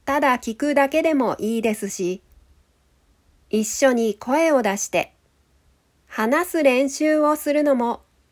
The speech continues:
いいと思います。今日のテーマは、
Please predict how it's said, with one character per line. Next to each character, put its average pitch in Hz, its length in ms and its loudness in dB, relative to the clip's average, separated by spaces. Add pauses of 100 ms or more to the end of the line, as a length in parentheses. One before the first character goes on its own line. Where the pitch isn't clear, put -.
い 208 180 -4
い - 40 -6
と 165 160 -4
思 160 180 -10
い 156 80 -10
ま 156 220 -10
す。 - 180 -16 (2750)
今 359 240 4
日 349 40 0
の 277 160 2
テ 240 260 0
ー 214 40 -2
マ 185 160 -2
は、 165 260 -6